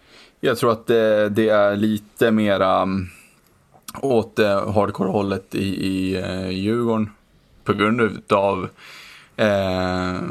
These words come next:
klubb från storstan och det, ja, men man är en större klubb, ehm, och det ställs mycket hårdare krav,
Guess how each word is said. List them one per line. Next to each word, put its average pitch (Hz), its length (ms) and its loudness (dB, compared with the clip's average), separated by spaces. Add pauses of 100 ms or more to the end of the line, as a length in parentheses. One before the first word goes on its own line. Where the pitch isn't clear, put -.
(320)
klubb 104 280 -2
från 101 380 -2
storstan 98 560 -4
och 95 100 -2
det, 95 460 -4 (220)
ja, - 160 -2
men 107 120 0
man 101 140 2
är 98 180 0
en 95 120 -4
större 98 280 -2
klubb, 107 500 -2 (320)
ehm, 98 640 -2 (880)
och 110 160 -2
det 104 80 2
ställs 98 340 0
mycket 95 220 -4
hårdare 95 340 0
krav, 104 340 -2